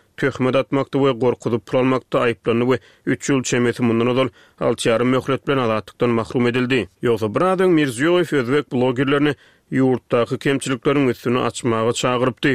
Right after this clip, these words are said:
Şu ýylyň fevralyna Sattori Özbek kaziýet tarapyndan möhletiniň boşadyldy. Iki müň ýigirme ikinji ýylyň başlaryna ýurdun din çäklendirmelerini tanqidlan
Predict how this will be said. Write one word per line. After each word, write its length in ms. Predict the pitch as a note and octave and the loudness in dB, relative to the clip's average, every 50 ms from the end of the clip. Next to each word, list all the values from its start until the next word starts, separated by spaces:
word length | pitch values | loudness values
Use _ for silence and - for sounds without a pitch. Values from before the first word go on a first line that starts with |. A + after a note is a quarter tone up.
| G#2 F#2+ _ _ _ | -2 -6 _ _ _
Şu 160 | - - G#3 | -2 -2 0
ýylyň 180 | G3+ G3+ G3+ | 2 2 0
fevralyna 500 | - - F3 E3 E3+ E3+ E3+ E3+ F3 F3 | 0 0 0 0 2 2 2 2 2 0
Sattori 640 | - - D3 C3+ - _ - C#3+ B2 B2 C3+ C#3+ C3 _ - - _ _ _ _ - | 0 0 -2 -2 -2 _ -2 0 0 2 2 0 -2 _ -8 -20 _ _ _ _ -4
Özbek 380 | - C#3 C3 A#2 A#2 C3 C3+ - - | 0 0 0 2 2 -2 -2 -2 -2
kaziýet 400 | - C3 B2 A#2 A#2+ A#2 A2+ - | -2 0 0 2 0 -2 -2 -2
tarapyndan 460 | - C3 C3+ C3+ - - D3 C#3+ C#3 | -2 0 0 0 0 0 0 0 2
möhletiniň 840 | B2+ B2+ A#2 - - B2 A2 - - A#2+ A#2+ B2 C3 C#3 A#2+ G#2+ | 2 2 0 0 0 -2 -4 -2 -2 0 0 2 2 0 0 0
boşadyldy. 560 | A#2+ A#2 - - A#2+ A2+ B2 A#2+ A#2+ C3 A2+ - _ - _ _ _ - | -2 -2 0 0 -2 0 0 0 2 0 -2 -2 _ -20 _ _ _ -14
Iki 160 | - - F#3 | -6 -2 0
müň 100 | G3+ G#3 G#3 | 2 2 4
ýigirme 180 | G#3 G3+ F#3+ | 2 2 0
ikinji 240 | F3 - G3 E3+ E3+ F#3 | 0 -2 -2 0 2 0
ýylyň 160 | F#3+ F3+ D#3 | 0 2 0
başlaryna 420 | D#3+ D#3+ C#3+ - F3 E3+ F3 E3+ | 0 0 0 0 0 2 2 2
ýurdun 360 | C#3+ C3+ C3+ B2+ C3 C#3+ B2+ | 2 2 0 2 2 0 0
din 200 | A#2 C#3 D3 D3+ | 2 2 2 2
çäklendirmelerini 840 | D3 - E3 D3+ D3 - - D#3+ D3+ D3 D3 D3+ D3+ D3+ D3+ D#3 D#3 | 0 0 -2 -2 -2 -2 0 0 0 2 2 2 2 2 2 0 0
tanqidlan 640 | - C#3+ B2+ A#2+ - - A2+ - - C3+ C3 C3 | 0 0 -2 -2 -2 -4 -6 -2 0 0 0 0